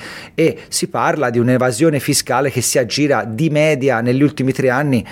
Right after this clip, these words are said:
attorno ai centoquaranta milioni di dollari l'anno. Quindi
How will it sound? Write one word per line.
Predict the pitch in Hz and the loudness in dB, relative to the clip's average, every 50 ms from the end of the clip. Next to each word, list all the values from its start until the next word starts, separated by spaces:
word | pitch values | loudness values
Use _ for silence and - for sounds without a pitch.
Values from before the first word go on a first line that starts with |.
| - - - | -16 -16 -8
attorno | - 127 135 - - - 135 135 120 131 131 123 - | -4 -4 -4 -4 -2 0 0 0 0 0 -4 -4 -2
ai | - 127 131 123 | 0 -2 -2 -2
centoquaranta | - - 147 147 131 - 131 - - 123 123 131 139 131 - 135 | 0 -2 -2 -2 0 -4 -6 -4 -2 0 0 0 0 -2 -2 -4
milioni | 131 131 131 127 131 135 139 139 139 135 131 117 95 - - - - - - - | 0 2 2 2 4 4 4 4 4 4 2 0 -2 -2 -8 -18 -20 -20 -16 -6
di | - 127 123 | -4 -2 2
dollari | 127 139 135 135 127 127 127 123 | 2 4 4 4 2 2 0 0
l'anno. | 127 113 107 110 110 101 | 0 0 0 -2 -4 0
Quindi | - 165 170 143 143 113 - | 2 2 2 4 2 -2 -2